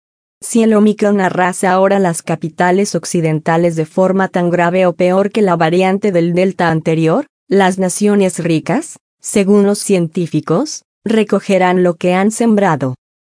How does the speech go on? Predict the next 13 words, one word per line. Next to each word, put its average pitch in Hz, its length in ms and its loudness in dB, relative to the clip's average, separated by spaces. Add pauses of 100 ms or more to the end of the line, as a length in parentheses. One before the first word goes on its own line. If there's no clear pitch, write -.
(260)
Quizá 220 420 0
ningún 208 420 2
otro 208 240 0
momento 196 520 0
de 202 120 2
la 175 140 0
pandemia 170 720 0
haya 190 280 2
dado 180 300 2
más 190 280 0
veracidad 180 680 0
al 240 140 2
mantra, 196 580 0